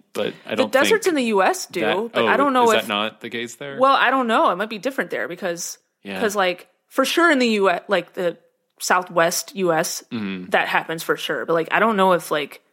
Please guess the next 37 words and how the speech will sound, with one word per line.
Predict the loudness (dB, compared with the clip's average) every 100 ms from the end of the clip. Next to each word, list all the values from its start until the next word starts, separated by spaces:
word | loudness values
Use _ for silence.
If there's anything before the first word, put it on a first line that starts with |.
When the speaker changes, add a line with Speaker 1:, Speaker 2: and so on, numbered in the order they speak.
| _ _ _ _ _ _
Speaker 2:
the | 0 0
African | 0 -2 -6 -8 -8 -14 _ _ _ _ _ _ _ _ -4
deserts | -2 -2 -6 -8
do. | -6 -4 -6 -12 _ _ _ -2
Speaker 1:
Yeah, | 0 0
Speaker 2:
Um, | -4 -6
Speaker 1:
I | -2
don't | 2
know. | 2
Speaker 2:
because, | 2 -2 -6 _ _ _ _ _ _ _ _
but | 2
I | 4
guess | 4 4
why | 4
Speaker 1:
I |
Speaker 2:
wouldn't | 6 4
Speaker 1:
thought |
that | 4
Speaker 2:
they? | 2
Speaker 1:
was | 2
just | 0
a | 0
desert | 2 2 0
thing, | -4 -6
but | -4 0
maybe | 2 2
it's | -2 -4
not. | -10 -12 -8
And, | -6 -6 -6 -8
like, | -2 2
they | 4
are | 4
more | 4 2
equatorial, | 0 -4 -4 -2 -2 -4
I | -6
think, | -10 -8
than, | -8 -8 -10